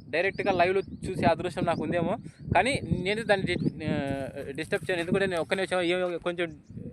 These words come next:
డిస్టర్బ్ చేసినా అంటే అది నన్ను డిస్టర్బ్ చేస్తది. Anyway,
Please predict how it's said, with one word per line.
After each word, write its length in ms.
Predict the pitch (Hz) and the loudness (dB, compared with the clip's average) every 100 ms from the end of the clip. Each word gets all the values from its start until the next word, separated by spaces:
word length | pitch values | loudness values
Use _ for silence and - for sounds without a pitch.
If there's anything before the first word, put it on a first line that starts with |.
| - - | 2 4
డిస్టర్బ్ 300 | 151 - 180 | 4 0 -2
చేసినా 180 | 180 180 | -2 -2
అంటే 200 | 175 240 - - - | 0 0 -2 -2 -2
అది 160 | 151 165 165 156 170 - - - - | -2 -2 -2 -6 -8 -12 -14 -14 -4
నన్ను 240 | 156 180 | -2 0
డిస్టర్బ్ 340 | 185 175 175 170 | 0 0 0 2
చేస్తది. 280 | 165 160 262 - - - - - - - - - 160 | 4 4 2 0 -2 0 -2 -2 -6 -6 -2 -2 0
Anyway, 240 | 202 226 | 2 2